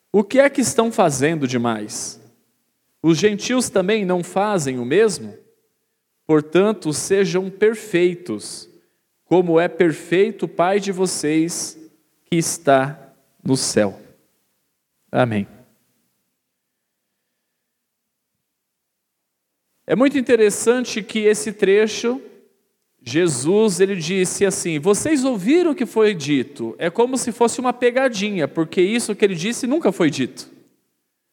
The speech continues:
"Vocês ouviram o que foi dito: 'Ame o seu próximo e odeie o seu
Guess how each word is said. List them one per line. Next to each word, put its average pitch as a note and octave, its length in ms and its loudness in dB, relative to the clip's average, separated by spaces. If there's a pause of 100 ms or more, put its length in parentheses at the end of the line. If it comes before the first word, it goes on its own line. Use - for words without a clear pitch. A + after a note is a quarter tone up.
(120)
"Vocês G#3+ 420 0
ouviram A#3 440 0
o A3+ 40 -4
que A3+ 140 -2
foi F#3+ 200 2
dito: C3+ 460 -4 (400)
'Ame F#3 260 2
o E3 60 0
seu A#2+ 220 -4
próximo G3+ 760 0 (580)
e F3+ 120 0
odeie E3 800 0 (200)
o D#3 120 0
seu D3+ 560 0